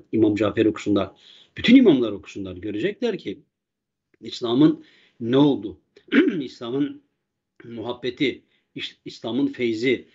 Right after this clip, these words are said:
aşkı, gönül boyutu. Yani sadece, e, işin fiili, ameli kısmı değil,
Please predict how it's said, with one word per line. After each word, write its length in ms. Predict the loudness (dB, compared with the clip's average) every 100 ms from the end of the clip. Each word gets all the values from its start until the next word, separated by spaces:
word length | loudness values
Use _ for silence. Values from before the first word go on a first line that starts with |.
| _ _
aşkı, 420 | -10 -8 -2 0
gönül 420 | 0 2 4 4 4
boyutu. 460 | 0 -2 -12 -18 _ _ _ -18
Yani 220 | -16 -12
sadece, 680 | -6 -4 -4 -2 -2 -2 -6 _ _ _
e, 300 | -10 -8 -8
işin 560 | -8 -6 -2 -2 -4 _ _
fiili, 680 | -12 -6 -2 0 0 0 0
ameli 380 | -4 -2 0 -2
kısmı 320 | -4 -8 -2
değil, 300 | 2 2 2